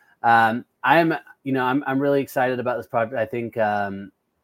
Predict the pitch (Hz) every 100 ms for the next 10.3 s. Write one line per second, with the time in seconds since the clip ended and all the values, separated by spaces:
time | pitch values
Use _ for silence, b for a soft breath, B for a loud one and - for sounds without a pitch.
0 | _ _ _ - 113 110 139 131 - 123
1 | 113 104 110 113 110 110 - 113 107 98
2 | 104 135 135 b b b _ 160 208 160
3 | 220 214 240 208 185 180 160 135 - -
4 | - 143 170 175 170 160 147 131 113 120
5 | 131 175 226 208 180 147 127 120 123 135
6 | 143 160 139 135 120 - 113 98 110 104
7 | 98 95 95 95 98 _ _ - 147 180
8 | 160 143 135 120 101 110 - 110 101 -
9 | 104 98 98 _ - 104 98 98 95 92
10 | 92 90